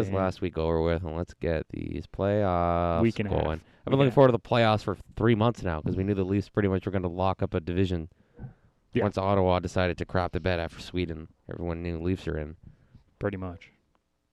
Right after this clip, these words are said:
Speaker 2: I mean, Florida has made a great comeback, but they're still not anywhere close.
Speaker 1: No.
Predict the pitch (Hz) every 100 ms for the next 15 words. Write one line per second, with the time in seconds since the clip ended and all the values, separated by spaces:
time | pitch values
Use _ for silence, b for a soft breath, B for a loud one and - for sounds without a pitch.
0 | _ _ _ _ 131 120 - 156 156 135
1 | 117 110 107 98 92 113 98 - 95 90
2 | - 104 104 101 113 95 90 - 95 92
3 | - - - - 101